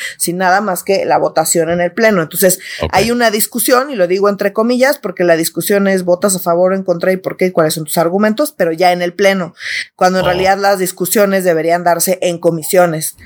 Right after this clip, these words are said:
Speaker 1: que es donde hay todo un equipo, te tomas tu tiempo, vas, le estudias, eh, tienes todo un equipo de asesoras que, pues, está revisando y está viendo y está analizando y entrega el análisis y se presentan modificaciones, se discuten las modificaciones. O sea, ese debería ser el proceso legislativo.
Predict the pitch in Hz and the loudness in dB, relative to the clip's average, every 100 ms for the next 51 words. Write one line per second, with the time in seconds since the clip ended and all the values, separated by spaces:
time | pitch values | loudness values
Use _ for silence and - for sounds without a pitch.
0 | - _ - 170 160 175 165 151 156 170 | -20 _ -2 0 2 0 2 0 0 -2
1 | 175 180 180 220 233 226 185 165 - 175 | 0 -2 -2 0 0 0 -2 -2 -2 0
2 | 180 - 175 208 196 208 208 180 165 180 | 0 -2 -4 -2 0 0 -2 -4 0 2
3 | 190 180 165 - 202 208 196 160 160 - | 2 -2 -8 -6 -2 0 2 0 -2 -8
4 | - - 170 165 170 185 180 - 196 190 | -14 -6 -2 0 0 -2 -2 0 2 2
5 | 175 180 185 185 170 165 160 160 220 214 | -2 -6 -2 2 2 0 -4 -6 -2 0
6 | 202 190 - 175 165 170 151 - 175 175 | 2 0 -2 0 0 -2 -8 -2 0 0
7 | 170 170 196 196 185 156 - 170 180 185 | 0 2 2 2 0 -4 0 0 2 2
8 | 170 160 - 170 170 180 202 190 185 165 | 0 -2 -2 0 0 0 2 2 0 -2
9 | 156 165 170 175 170 185 190 196 185 175 | -4 -2 2 2 2 0 0 0 -2 -2
10 | 160 165 - - - - 175 156 156 175 | 0 -2 -2 -8 -6 -2 0 0 0 0
11 | 180 185 170 165 170 170 208 196 190 175 | 0 2 0 -2 -2 -2 0 0 0 0
12 | 156 156 - 170 175 165 170 165 175 - | 0 -2 -4 -2 0 0 0 0 -2 -4
13 | 180 208 196 190 - - - - 202 240 | 0 0 2 -2 -6 -6 -4 -2 0 0
14 | 226 185 180 196 190 185 180 160 143 160 | 2 2 0 -2 -4 -2 -4 -4 -2 0
15 | 160 180 175 170 - 208 165 | 0 -2 -2 -2 0 0 0